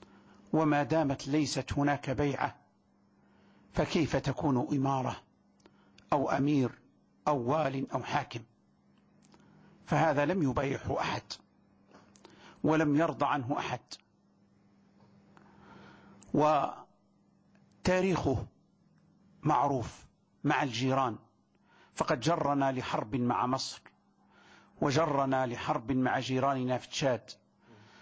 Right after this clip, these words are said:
وجرنا لحرب مع جيراننا في تونس، وجرنا لحرب في أوغندا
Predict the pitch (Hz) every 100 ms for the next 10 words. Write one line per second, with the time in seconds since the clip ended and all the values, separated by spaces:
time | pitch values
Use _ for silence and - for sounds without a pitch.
0 | - 135 127 165 143 135 135 123 - 156
1 | 123 131 123 120 120 131 135 131 123 117
2 | 120 - 131 110 - - _ _ - -
3 | - - - 131 165 160 147 139 131 123
4 | 160 143 143 127 - 151 - 120 151 135
5 | 123